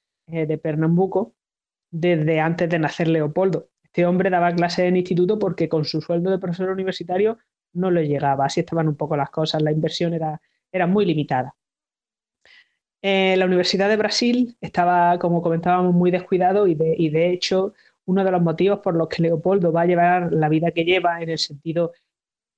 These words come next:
de ser profesor visitante en muchas instituciones, de no terminar de irse de Brasil, va a ser que quiere ayudar a enmendar esta situación. A él le, le ofrecen puestos en Estados Unidos, le ofrecen puestos en otras universidades en Europa,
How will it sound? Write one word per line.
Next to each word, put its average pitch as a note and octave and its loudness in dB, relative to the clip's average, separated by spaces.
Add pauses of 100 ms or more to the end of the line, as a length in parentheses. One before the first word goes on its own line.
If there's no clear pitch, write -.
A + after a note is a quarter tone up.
(320)
de D#3 -6
ser E3+ -2
profesor F3+ 0
visitante F3 0
en D#3+ 2
muchas F3 2
instituciones, F3 0
de E3+ 0
no F3+ 0
terminar E3+ 2
de D#3+ 2
irse E3+ 0
de D#3+ 0
Brasil, G3 0 (1200)
va D3+ -2
a D3+ -4
ser F3+ -2
que F#3 -2
quiere F#3 2
ayudar F3+ 2
a F3 4
enmendar D#3 2
esta E3+ -4
situación. E3+ -2
A D3 -4
él E3 -2 (120)
le, D#3+ -2 (180)
le D#3 -4
ofrecen F3 -2
puestos E3+ 0
en D3+ -2
Estados D#3 0
Unidos, D#3 0
le C#3+ -2
ofrecen E3 -4
puestos F3 -4
en D#3+ -8
otras D#3 -8
universidades D#3 -4
en D3 -2
Europa, D#3 -2